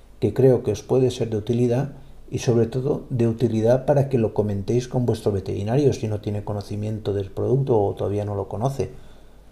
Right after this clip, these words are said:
Porque, de entrada, no es alguien que venda humos. Estamos hablando de una universidad y de un centro de investigación con investigadores mexicanos e investigadores americanos.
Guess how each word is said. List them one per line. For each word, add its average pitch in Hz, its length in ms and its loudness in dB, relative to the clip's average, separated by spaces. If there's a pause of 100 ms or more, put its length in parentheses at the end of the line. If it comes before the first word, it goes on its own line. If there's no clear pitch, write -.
(540)
Porque, 135 520 4 (1000)
de 113 140 0
entrada, 101 580 0
no 113 280 0
es 113 140 0
alguien 101 300 2
que 110 120 2
venda 98 300 2
humos. 127 380 2 (680)
Estamos 101 320 -2
hablando 113 380 4
de 113 60 4
una 110 100 0
universidad 107 540 2
y - 20 4
de 127 100 -2
un 123 80 2
centro 107 300 -2
de 110 60 0
investigación 107 680 0 (420)
con 107 160 2
investigadores 101 720 0
mexicanos 120 580 0
e - 60 0
investigadores 104 720 0
americanos. 113 600 -2